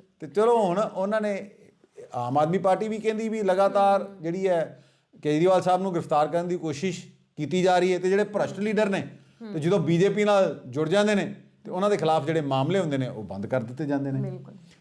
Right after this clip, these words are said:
Speaker 1: ਤੇ ਕਹਿੰਦੇ ਵੀ ਸਾਡੇ ਲੀਡਰ ਨੇ ਕੋਈ ਭ੍ਰਸ਼ਟਾਚਾਰ ਨਹੀਂ ਕੀਤਾ
Speaker 2: ਹੂੰ।
Speaker 1: ਤੇ ਸਾਡਾ ਬੰਦਾ ਕੋਈ ਬੀਜੇਪੀ ਸ਼ਾਮਲ ਵੀ ਨਹੀਂ ਹੋਏਗਾ।
Speaker 2: ਹੂੰ।
Speaker 1: ਇਸ ਕਰਕੇ ਕਹਿੰਦੇ ਵੀ ਸਾਨੂੰ ਵਾਰ-ਵਾਰ ਕੇਜਰੀਵਾਲ ਸਾਹਿਬ ਨੂੰ ਪਰੇਸ਼ਾਨ ਕੀਤਾ ਜਾ ਰਿਹਾ ਹੈ।
Speaker 2: ਹੂੰ।
Speaker 1: ਜਿਹੜੇ ਅਤੀਸ਼ੀ ਨੇ ਉੱਥੇ ਮੰਤਰੀ ਨੇ,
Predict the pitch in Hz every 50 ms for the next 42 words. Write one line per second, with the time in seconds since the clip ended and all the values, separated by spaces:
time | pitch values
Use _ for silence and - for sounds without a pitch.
0 | _ - 143 135 170 170 190 190 220 - - - 156 156 165 196 208 196 185 180
1 | 160 160 160 180 185 196 202 202 202 196 202 202 202 190 151 131 139 135 135 135
2 | 170 180 196 202 214 220 196 202 190 202 196 175 147 - - - _ - 233 202
3 | 175 156 - - 156 160 180 202 208 196 165 143 147 156 165 175 190 190 175 196
4 | 196 185 143 160 165 170 185 175 202 185 131 - - 139 156 190 220 240 254 262
5 | 269 262 233 202 175 170 143 - - - - _ _ - 240 220 196 - - -
6 | 170 208 226 214 220 214 208 202 196 202 196 185 190 190 196 196 196 165 165 165
7 | 160 160 160 156 135 127 127 127 127 139 139 139 139 135 - - - - 135 123
8 | 123 127 131 131 127 120 - 120 117 113 113 110 104 - - - - - - -
9 | - - 139 147 135 139 135 160 156 156 151 147 147 143 143 143 - _ - 220
10 | 226 120 127 - - - - 143 139 135 135 160 170 170 170 165 160 160 143 139
11 | 131 135 143 135 127 120 113 107 104 117 143 151 147 139 -